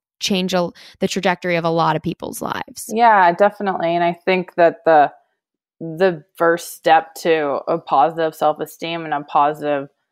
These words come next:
Speaker 2: relationship with yourself is learning what self-love looks like to you.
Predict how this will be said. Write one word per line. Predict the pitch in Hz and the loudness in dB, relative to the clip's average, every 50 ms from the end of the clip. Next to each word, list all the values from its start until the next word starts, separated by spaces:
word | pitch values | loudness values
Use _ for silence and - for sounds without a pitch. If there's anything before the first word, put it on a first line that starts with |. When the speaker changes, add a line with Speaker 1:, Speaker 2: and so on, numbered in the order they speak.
| _ - | _ -2
Speaker 2:
relationship | - 175 185 180 175 165 165 - - 202 190 175 165 160 - | 2 4 4 6 6 4 2 0 -4 -4 -2 -2 -4 -2 -2
with | 156 156 151 | -4 -4 -2
yourself | 151 147 160 160 - 208 214 220 214 185 185 - - | -2 -2 -2 -2 0 2 2 2 2 0 -2 -2 0
is | 165 180 190 190 185 | 2 2 2 2 0
learning | 180 175 170 156 147 151 156 151 147 151 | 0 0 0 0 0 -2 -6 -8 -6 -2
what | 147 143 - - | -2 -2 -2 -2
self-love | - - 165 156 151 156 156 - - 156 147 147 139 135 135 135 | -2 2 4 4 4 4 2 -4 -10 -4 -2 0 0 0 0 -2
looks | 135 127 131 123 - - - - | -4 -4 -4 -4 -4 -6 -14 -8
like | - 117 - - _ _ - - | -6 -6 -6 -6 _ _ -18 -10
to | - 143 131 | -8 -8 -8
you. | 120 92 87 92 90 69 64 | -8 -8 -10 -8 -10 -10 -12